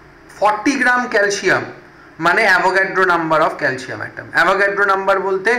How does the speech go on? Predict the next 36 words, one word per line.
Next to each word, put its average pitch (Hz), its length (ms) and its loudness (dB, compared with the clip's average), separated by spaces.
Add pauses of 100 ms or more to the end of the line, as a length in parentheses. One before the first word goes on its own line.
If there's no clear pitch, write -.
(320)
six 190 120 -4 (180)
point 185 300 0
zero 165 240 0
two 160 200 -2
three 208 200 -8 (240)
into 156 260 -6
ten 139 160 -4
to 127 100 -14
the 139 120 -8
power 135 240 0
twenty 117 300 -12
three। - 180 -20 (360)
এবার 247 220 2
যদি 262 120 -2 (100)
আমি 240 180 -2
তোমাকে 240 240 -2 (100)
বলতাম 220 320 0 (140)
যে 214 100 4 (520)
আমি 226 200 0
তোমাকে 240 240 -2 (180)
টেন 240 200 -2 (140)
গ্রাম 254 180 2 (120)
ক্যালসিয়াম 202 460 -2 (100)
দিয়েছি, 143 300 -8 (440)
এর 196 160 0
মধ্যে 233 200 -2 (120)
কতগুলো 262 400 -2 (140)
atoms 254 320 -4 (100)
of 233 60 -6 (100)
calcium 202 440 0 (100)
আছে 185 120 -4 (100)
বার 151 120 2 (120)
করো, 151 220 0
তাহলে 226 240 0
তুমি 220 200 -6
ইউনিটারি 214 380 -8